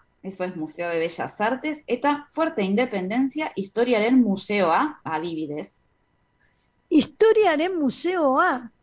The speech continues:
Speaker 2: Ze interesgarria. Ni historia irakaslea naiz. Badago jatetxerik? Jatetxe, restaurant, no?
Speaker 1: Bai,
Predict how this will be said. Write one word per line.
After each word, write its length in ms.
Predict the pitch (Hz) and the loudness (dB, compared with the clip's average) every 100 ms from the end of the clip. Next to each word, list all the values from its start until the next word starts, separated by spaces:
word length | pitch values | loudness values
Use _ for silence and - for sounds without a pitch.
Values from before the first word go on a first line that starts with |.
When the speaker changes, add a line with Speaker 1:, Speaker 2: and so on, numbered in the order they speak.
| _ | _
Speaker 2:
Ze 180 | - 453 508 | 0 0 0
interesgarria. 1160 | 392 262 254 302 294 247 240 339 294 233 208 - _ _ _ _ _ | -2 -2 -2 -4 -6 -6 0 2 4 2 -4 -10 _ _ _ _ _
Ni 320 | 247 254 359 523 - | -2 0 0 -4 -2
historia 600 | 247 - - 359 381 277 | -2 -2 0 2 6 4
irakaslea 640 | 233 214 240 - 233 226 | 4 0 -4 -4 -4 -2
naiz. 460 | 226 339 302 226 - _ _ _ _ _ _ _ | 2 2 0 -4 -10 _ _ _ _ _ _ _
Badago 800 | 233 254 494 440 320 311 349 262 - _ _ _ | -2 0 2 0 0 -2 -2 -4 -10 _ _ _
jatetxerik? 1000 | - 240 294 269 262 208 269 - - - - _ _ _ | -4 -2 -2 0 0 2 0 -2 -10 -14 -16 _ _ _
Jatetxe, 760 | - 233 196 247 254 349 247 208 | -4 -2 2 0 4 4 4 2
restaurant, 580 | 202 - 233 220 262 214 | 0 -2 -2 0 0 0
no? 260 | 220 370 - _ _ _ _ _ _ | -2 -4 -10 _ _ _ _ _ _
Speaker 1:
Bai, 600 | 170 175 160 170 240 294 | -4 0 2 2 2 0